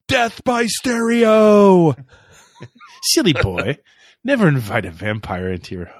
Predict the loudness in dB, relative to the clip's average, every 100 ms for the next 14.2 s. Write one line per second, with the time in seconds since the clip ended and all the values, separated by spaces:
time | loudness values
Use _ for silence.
0 | -20 -14 -10 -10 -10 -8 -6 -6 -8 -10
1 | -12 -12 _ _ _ _ -20 -20 -20 -20
2 | -16 -12 -6 -4 -4 -6 -8 -4 -4 -4
3 | -6 -10 -10 -12 -14 -12 -4 -4 -4 -8
4 | -12 -18 _ _ -6 -4 -2 -2 -2 -6
5 | -10 -8 -4 -2 -2 -6 -8 -10 -12 _
6 | _ _ -8 -4 -4 -6 -6 -6 -8 -18
7 | -20 -20 _ -4 -2 -2 -2 -2 0 -2
8 | -2 -2 -2 -2 -2 -2 -2 -4 -10 _
9 | _ -20 -20 -4 0 4 2 0 -4 -6
10 | -14 -14 -10 -8 -8 -10 -10 -12 -14 -8
11 | -4 -4 -4 -10 -12 _ _ _ -4 -4
12 | -2 -2 0 -2 -2 -2 -4 -6 -14 -20
13 | _ _ _ _ -6 -4 -2 -2 -2 -6
14 | -10